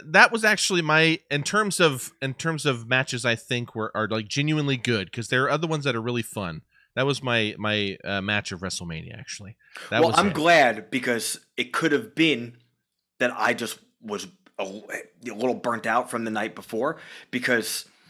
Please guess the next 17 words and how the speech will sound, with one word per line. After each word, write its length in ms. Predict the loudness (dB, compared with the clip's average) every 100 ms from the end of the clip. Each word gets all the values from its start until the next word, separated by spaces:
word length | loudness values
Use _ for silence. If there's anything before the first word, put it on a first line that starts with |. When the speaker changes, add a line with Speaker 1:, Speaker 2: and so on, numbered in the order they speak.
| -20 -2
Speaker 2:
there's 180 | 0
no 120 | 0 0
reason 320 | 0 0 0
Speaker 1:
Dude. 80 | -2
Speaker 2:
for 140 | -6 -4
A 240 | 0 2
J 280 | 0 -2 -2
and 80 | -2
Edge 340 | -2 -2 -6
not 340 | -2 -2 0 -8
to 100 | -6
be 400 | -4 -4 -8 _
the 240 | -6 -4
best 300 | -2 -2 -4
match. 300 | -6 -6 -8 -12 -10
Speaker 1:
Right? 340 | -2 4 6
Speaker 2:
I, 60 | 4